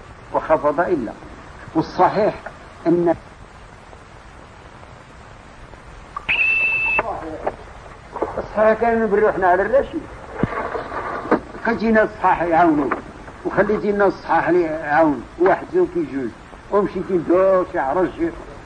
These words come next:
شي كمار، شي، اش منه؟ وخا-، كذلك هذا حيث الله. هذا الشروبي رحمه الله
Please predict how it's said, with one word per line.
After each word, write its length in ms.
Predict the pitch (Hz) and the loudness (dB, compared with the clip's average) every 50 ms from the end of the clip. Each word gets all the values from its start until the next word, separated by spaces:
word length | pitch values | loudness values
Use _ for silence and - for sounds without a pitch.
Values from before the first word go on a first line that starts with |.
| - - - - - - - - - - - - - - - - - - - | -18 -18 -18 -18 -18 -18 -18 -20 -20 -20 -20 -18 -18 -18 -18 -18 -18 -14 -8
شي 220 | - 196 370 175 160 156 - - - - - 180 151 - - - - - | -2 4 4 4 4 2 -4 -6 -10 -6 -2 -2 -2 -2 -4 -8 -2 2
كمار، 240 | 185 202 180 156 - | 4 6 6 6 4
شي، 120 | - - - - 679 | 0 -8 -8 -2 0
اش 220 | 659 - 233 185 165 | 2 2 2 2 2
منه؟ 200 | 156 139 110 101 - - - - - - - - - - - - - - - - - - - | 2 2 0 -2 -8 -10 -16 -16 -16 -18 -20 -18 -18 -18 -18 -18 -18 -18 -18 -18 -10 0 2
وخا-، 340 | 415 - - - - - - - 208 | 2 2 4 2 0 0 -2 -2 0
كذلك 400 | 233 240 269 254 254 220 180 220 | 0 2 2 0 0 2 4 4
هذا 260 | 202 190 190 175 156 | 4 4 4 0 0
حيث 160 | - 180 190 | 2 2 4
الله. 420 | 175 349 185 170 160 - 285 262 127 - - - - - - - - - - - | 4 2 2 2 2 2 2 0 -2 -4 -16 -18 -20 -20 -20 -20 -20 -18 -8 0
هذا 260 | - 175 220 220 233 | 4 4 4 4 4
الشروبي 500 | 208 - - 208 208 202 220 220 196 208 | 0 0 0 -2 2 4 4 4 6 6
رحمه 380 | 208 202 180 - 180 180 185 180 | 6 4 4 2 0 0 2 2
الله 300 | 180 170 190 226 214 | 2 2 4 4 2